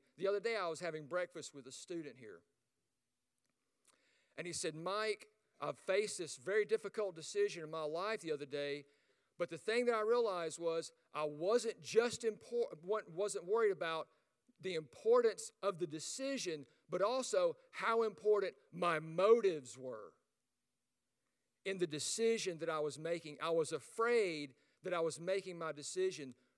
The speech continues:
for poor motives." And that's exactly what the psalmist is saying here. It's not just on the surface with me, Hoss. No, we're going all the way down. My deepest allegiances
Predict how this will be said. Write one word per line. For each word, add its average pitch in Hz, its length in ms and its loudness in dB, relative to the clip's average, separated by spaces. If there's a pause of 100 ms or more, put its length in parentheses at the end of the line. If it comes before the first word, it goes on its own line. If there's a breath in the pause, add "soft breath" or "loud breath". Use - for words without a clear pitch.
for - 180 -10 (160)
poor 196 300 2
motives." 165 540 -4 (140)
And 175 120 -6
that's 190 180 0
exactly 185 640 0
what 180 180 0
the 180 100 -4
psalmist 202 540 -2
is 165 120 -10
saying 165 340 -4
here. 165 260 -4 (340 soft breath)
It's 156 220 -6
not 214 320 -2
just 262 240 -4
on 247 140 0
the 233 80 2
surface 220 520 2
with 165 160 -10
me, 180 220 -2
Hoss. 147 340 -2 (160 soft breath)
No, 190 260 4 (220 soft breath)
we're 226 140 10
going 180 380 4 (120)
all 226 320 8
the 254 80 10
way 254 220 10
down. 190 300 4 (180 soft breath)
My 185 220 0 (160)
deepest 277 500 2
allegiances 196 1120 -2